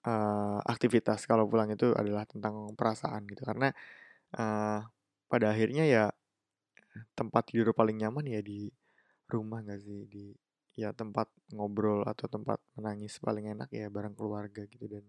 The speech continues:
itu akan lu sadarin. Eh, sejujurnya gua adalah orang yang gampang homesick ya. Jadinya naik gunung tuh menurut gua akan sangat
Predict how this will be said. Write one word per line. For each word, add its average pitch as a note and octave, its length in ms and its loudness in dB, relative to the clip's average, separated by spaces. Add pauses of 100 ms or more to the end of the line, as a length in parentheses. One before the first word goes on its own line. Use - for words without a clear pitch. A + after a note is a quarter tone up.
(880)
itu B2+ 160 2
akan D#3 180 6
lu B2 60 4
sadarin. A#2 560 6 (180)
Eh, A2+ 220 2
sejujurnya A#2+ 480 4
gua E3 200 10
adalah A#2 220 10
orang A2+ 240 4
yang A2 140 -2
gampang G#2+ 300 4
homesick A#2 440 2
ya. A2 140 6
Jadinya A#2 400 4 (560)
naik A2+ 180 0
gunung A#2+ 320 0
tuh D#3 140 6
menurut A#2 260 4
gua C#3+ 220 8 (500)
akan A#2 380 -2
sangat A2+ 280 2